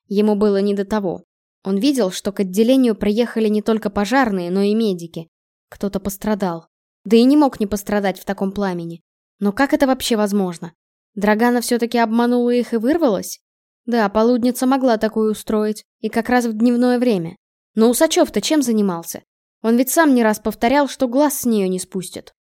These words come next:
Правда, ещё этим утром он выглядел бесконечно уставшим, будто не понимающим, что происходит, где он вообще находится. Но не может же быть, чтобы это свалило Цмока с ног. Пилигрим признавал, что сам не угадает, ему оставалось лишь спросить у градстражей, продолжавших работать.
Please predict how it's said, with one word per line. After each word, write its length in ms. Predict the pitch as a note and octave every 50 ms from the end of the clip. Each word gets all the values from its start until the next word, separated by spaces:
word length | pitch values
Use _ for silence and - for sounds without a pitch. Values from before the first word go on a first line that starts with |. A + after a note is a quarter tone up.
| _ _ _ _ _ _
Правда, 280 | - G3+ G3+ F#3 G3
ещё 260 | G#3 G3 - - G#3+
этим 260 | G3+ G3 G3 G#3+ A#3 C#4+
утром 300 | D#4+ D#4+ C4 G#3 F#3+ F3+
он 120 | F#3 F#3
выглядел 440 | F#3 A#3+ B3+ A#3+ B3+ B3+ A#3 B3 A#3+
бесконечно 640 | A3+ A#3 A3+ - A#3+ A#3 A#3 A#3 A3+ - - A#3+ A#3+
уставшим, 580 | A#3 - - - G3+ E3 D#3+ - - - - _ - _ _ _ _
будто 280 | - G3 G3+ - - A3
не 100 | A3 G#3+
понимающим, 600 | A3 B3 B3 C4 C#4 D4 B3+ G#3 G3 - G3+ F#3+
что 180 | - - G3+
происходит, 600 | F#3+ - G#3 G#3 G#3+ - - - B3 G#3 E3+ E3
где 240 | E3+ F3+ F#3 G3 G#3
он 100 | G#3 G#3
вообще 280 | G3+ G#3 G3+ - - A3+
находится. 640 | A3 A3+ A3+ - C#4 B3+ G#3 F#3 - - - - - _ _ _ _ _ _ _ _ _ _
Но 100 | G3+ G3+
не 120 | G3+ G#3
может 300 | A3 A3+ A#3+ B3 C4+ C4
же 100 | A#3+ C4
быть, 200 | B3+ B3 C4 A#3+
чтобы 320 | - - - B3+ A#3 A#3 A#3+
это 140 | A#3 A#3+ A3
свалило 480 | - - A3+ A#3 A#3 A#3+ A3 G3+ G3
Цмока 420 | G3 - - A3+ G#3+ G3 G3 - G#3
с 100 | - -
ног. 320 | A#3+ G3+ F3 - - _ _ _ _ _ _ _ _ _
Пилигрим 420 | - G#3+ A3 A3+ A#3+ D4 E4 D#4
признавал, 460 | D#4 C4 C4+ B3 B3+ B3+ B3+ C4+ C4+ B3+
что 200 | - - - B3
сам 260 | - - C4+ C4 C4
не 100 | C4 C4
угадает, 600 | B3+ B3+ C4+ C4+ B3 B3 G#3 F3+ E3+ E3+ - _ _ _ _ _ _
ему 260 | _ F#3+ G3 G3+ G3+ G#3
оставалось 560 | G#3 G3+ - A3 G#3 G#3 G#3 G#3 G#3 G3+ -
лишь 160 | G#3+ G3+ -
спросить 440 | - - - G#3+ G#3 - A3 G#3+ A3+
у 60 | G#3
градстражей, 680 | G3+ G#3 G#3 G3+ - - - C#4 C#4+ C#4 B3 - F#3+ F3+
продолжавших 760 | - G3 F#3+ F#3+ G3+ G3 G3 F#3+ G#3+ G#3+ G#3+ - A3 - -
работать. 560 | A3+ A3 G#3 G3+ F3+ F3+ F#3 G3 - - _